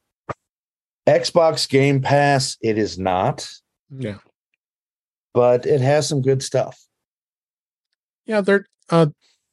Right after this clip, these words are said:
Speaker 2: this article is talking s-, of a few, uh, apps, oh, and a few games like Jet Dragon,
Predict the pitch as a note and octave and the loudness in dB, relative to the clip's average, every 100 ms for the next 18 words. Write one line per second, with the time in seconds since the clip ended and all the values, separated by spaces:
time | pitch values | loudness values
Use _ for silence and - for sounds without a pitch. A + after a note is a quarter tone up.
0 | - F#3 E3+ D3+ C#3+ C3 D3+ C3 C#3 C3 | 0 2 4 4 2 2 2 2 0 0
1 | B2 B2 C3 C#3+ B2+ B2 D#3 D#3 C#3+ C3+ | -2 -6 -6 -4 -2 -2 2 2 2 -2
2 | C3 C3 D3 C3 B2+ - D#3 D3 E3 - | -6 -4 -2 -2 -4 -6 -2 0 0 0
3 | F#3 C#3+ C3+ C3 B2 D3 D3 - B2 B2+ | 2 4 2 0 0 0 0 0 -2 0
4 | C#3+ E3 | 2 0